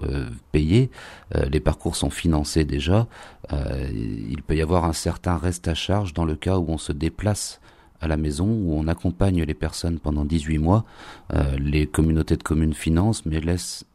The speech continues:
des restes à charge à cent cinquante euros. Euh, c'est surtout peut-être pour faire un petit peu le, le, le, le, le, le tri entre les projets dits sérieux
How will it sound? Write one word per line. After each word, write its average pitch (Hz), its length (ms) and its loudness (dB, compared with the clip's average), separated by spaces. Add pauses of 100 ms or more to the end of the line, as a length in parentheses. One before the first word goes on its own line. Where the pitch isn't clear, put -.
des 78 140 2
restes 80 240 2
à 76 60 2
charge 92 320 2
à 82 60 2
cent 92 200 0
cinquante 87 440 -2
euros. 82 320 0 (540)
Euh, - 100 0
c'est - 160 -2
surtout 76 360 0
peut-être 80 320 2
pour - 180 -2
faire 76 160 0
un 73 80 0
petit 73 180 -8
peu 80 160 4
le, 69 240 2 (540)
le, 71 120 0 (120)
le, - 160 -4
le, - 160 -4
le, - 160 -6
le - 180 -2
tri 92 380 4
entre 76 220 0
les 73 100 0
projets 82 460 2
dits 76 180 -2
sérieux 80 640 4